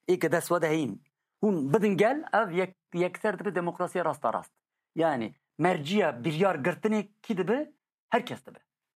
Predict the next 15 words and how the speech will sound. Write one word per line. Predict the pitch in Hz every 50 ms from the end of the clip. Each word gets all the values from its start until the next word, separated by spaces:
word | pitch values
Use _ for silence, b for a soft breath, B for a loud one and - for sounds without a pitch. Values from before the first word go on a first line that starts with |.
| _ _ _ _ _ _ -
Mesela | - 175 147 - 139 127
merciya | 123 117 123 147 170 190 175 160 202 214 165 147
biryar | 185 180 208 208 202
girtin | 151 202 190 - 214 180
dibe | 175 165 165
gel, | 160 175 151 143
vere | 202 196
dibên | 196 165 175 202 196 175
re-, | 180 170 - 143
demokrasiya | 156 170 175 156 - 170 - - 175 165
rasta | 156 139 - 147 143
rast. | 139 98 - _ _ _ _ _ _ _ _ _ _ _ _ _ _ _ _ -
û | 147 135 - - -
çi | - 247 - -
qas | 220 208 170 -